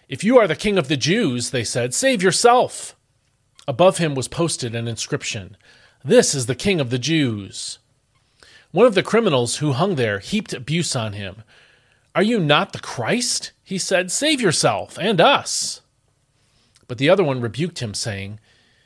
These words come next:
"Do you not even fear God, since you are under the same judgment? We are punished justly, for we are receiving what our actions deserve. But this man has done nothing wrong." Then he said, "Jesus,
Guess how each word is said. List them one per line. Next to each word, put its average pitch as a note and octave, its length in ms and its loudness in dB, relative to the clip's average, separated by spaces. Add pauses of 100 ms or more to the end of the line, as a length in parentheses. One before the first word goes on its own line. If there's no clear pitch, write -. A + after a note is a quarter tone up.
(240)
"Do E3+ 80 -8
you G#3+ 120 -2
not F3+ 220 4
even F3+ 220 -2
fear D#3 260 0
God, C3 540 0 (340)
since D3+ 260 -4
you G#3 140 2
are D#3+ 160 6
under F#3 180 2
the C3+ 120 0
same D#3+ 340 -2
judgment? C#3+ 640 -4 (420)
We C#4+ 240 2
are E3+ 140 4
punished C#3+ 400 -2
justly, B2+ 640 0 (240)
for F3 120 -4
we B3+ 140 2
are C4+ 80 8
receiving G3 600 -2
what C#3+ 120 2
our C3+ 140 4
actions C3 440 -4 (120)
deserve. A#2+ 680 -4 (840)
But A#2+ 140 -10
this B3 220 2
man B2+ 180 2
has A#2 140 -6
done A#2+ 240 -2
nothing G3+ 340 -2
wrong." G2 400 -14 (920)
Then B2+ 160 -6
he A#2 120 -6
said, F#2+ 360 -8
"Jesus, - 640 -6